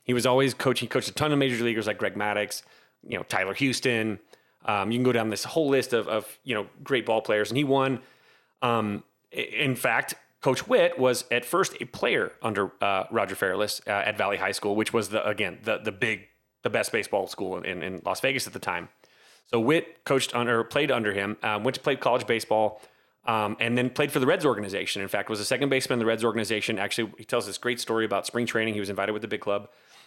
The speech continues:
and he was turning double plays, um, you know, throwing, you know, turning feeds and throwing to guess who's over standing at first base? Pete Rose.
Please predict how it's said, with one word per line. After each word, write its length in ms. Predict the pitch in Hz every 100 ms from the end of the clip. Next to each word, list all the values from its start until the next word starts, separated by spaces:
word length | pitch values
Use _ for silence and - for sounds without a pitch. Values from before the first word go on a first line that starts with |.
| _
and 120 | 120 113
he 80 |
was 80 | 104
turning 240 | - 123 117
double 180 | 113
plays, 480 | 113 113 113 110 - -
um, 400 | 101 95 95 95 110
you 100 | 107
know, 160 | 101 -
throwing, 260 | 131 127 131
you 120 | 135 98
know, 80 | -
turning 300 | 147 147 131
feeds 440 | - 143 139 - - _ _ _ -
and 160 | 120 117
throwing 220 | 131 135
to 40 |
guess 200 | 123 131
who's 120 | 135 127
over 160 | 135
standing 240 | 131 131 131
at 80 |
first 240 | 139 139 -
base? 300 | 139 135 - _ _
Pete 220 | - 127 113
Rose. 320 | 101 -